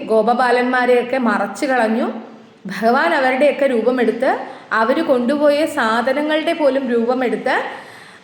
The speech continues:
വൃന്ദാവനത്തിലേക്ക് തിരിച്ചു വരികയും ചെയ്തു. ഇത് കഴിഞ്ഞ് ഒരു സംവത്സരം കഴിഞ്ഞു എന്നാ പറയുന്നത് ആറാമത്തെ ശ്ലോകത്തിൽ. അതായത് ഒരു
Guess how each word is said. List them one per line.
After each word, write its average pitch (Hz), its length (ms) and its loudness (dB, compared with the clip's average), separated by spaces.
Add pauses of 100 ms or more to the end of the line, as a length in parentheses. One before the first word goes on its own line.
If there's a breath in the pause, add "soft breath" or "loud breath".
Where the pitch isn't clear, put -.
വൃന്ദാവനത്തിലേക്ക് 269 920 2 (180)
തിരിച്ചു 233 380 -4
വരികയും 226 360 0
ചെയ്തു. 190 200 -6 (420)
ഇത് 233 140 0 (100)
കഴിഞ്ഞ് 285 380 0 (160)
ഒരു 233 140 0 (140)
സംവത്സരം 302 720 -2 (100)
കഴിഞ്ഞു 254 340 -2
എന്നാ 269 200 -2
പറയുന്നത് 226 340 -2 (140)
ആറാമത്തെ 220 500 -2
ശ്ലോകത്തിൽ. 202 440 -6 (180)
അതായത് 226 280 0
ഒരു 262 100 -2